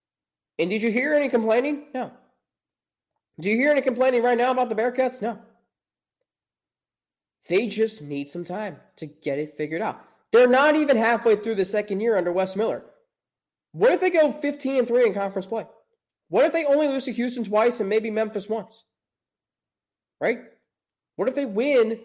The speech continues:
tonight against Miami, Ohio, and their next two confer-, non-conference games finish nine and four in non-conference play and then finish twenty-four and seven after conference play? You're telling me that's not, that that's not good enough? And even if that doesn't get him a tournament berth, which it should, honestly,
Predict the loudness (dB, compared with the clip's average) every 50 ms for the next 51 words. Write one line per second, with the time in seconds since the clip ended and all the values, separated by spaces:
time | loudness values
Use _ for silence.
0 | -18 _ -6 -2 0 2 2 2 2 0 0 -2 0 0 0 0 2 2 0 0
1 | 0 0 0 0 0 0 0 0 0 -2 -2 -2 -2 -2 -2 -4 -6 -10 -20 _
2 | -20 -20 _ _ _ _ -6 -4 -4 -4 -2 0 0 0 0 -2 -4 -4 -2 -2
3 | -2 -2 -2 -2 -2 -2 -2 -4 -6 -6 -4 -2 0 0 0 -2 -4 -8 -14 -20
4 | _ _ _ _ _ _ _ _ 0 2 2 0 0 0 -2 0 2 2 2 0
5 | 0 0 0 2 2 2 0 -2 -2 -4 -4 -2 -4 -4 -4 -6 -10 -12 -6 -2
6 | 0 2 2 0 -2 -4 -10 -20 _ _ _ _ -4 -2 0 2 2 0 0 -2
7 | -8 -6 -4 -2 -2 -2 -4 -8 -12 -6 -2 0 0 0 -2 -6 -6 0 2 2
8 | 2 2 2 -2 -4 -4 -2 0 0 0 0 -2 -4 -4 -6 -12 _ _ _ _
9 | _ _ _ _ _ -4 -2 -2 0 0 -2 -2 0 0 -2 0 -2 -4 -4 -2
10 | -2 -4 -4 -4 -6 -12 -20 _ _ -8 -2 0 2 4 4 4 4 2 2 0
11 | 0 0 -2 -2 -2 -4 -4 -2 -2 -2 -2 -2 -2 -2 -2 -2 -2 0 2 2
12 | 2 2 0 -2 -2 -4 -8 -14 _ _ _ _ _ _ -4 -2 0 0 0 0
13 | 0 0 0 0 -2 0 0 0 0 0 0 0 0 -2 -2 0 0 2 2 2
14 | 2 0 0 -2 -2 -4 -6 -8 -8 -10 -12 -16 -14 -2 0 2 2 4 2 2
15 | 0 0 0 -2 -2 -2 -4 -4 -4 -4